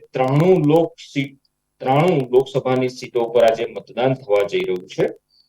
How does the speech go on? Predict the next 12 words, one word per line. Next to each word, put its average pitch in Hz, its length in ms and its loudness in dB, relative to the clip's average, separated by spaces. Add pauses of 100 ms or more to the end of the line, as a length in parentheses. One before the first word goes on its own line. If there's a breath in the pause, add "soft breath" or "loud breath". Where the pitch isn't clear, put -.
(380)
અને 127 340 4
જેમાં 147 580 6
કુલ 147 320 4
ટોટલ 135 500 6
સત્તર - 580 0
પોઇન્ટ 165 400 2
ને 165 220 -2
ચોર્યાસી 139 500 2
કરોડ 135 360 2
જેટલા 143 340 -6
મતદાતાઓ 107 760 -4
છે. - 200 -20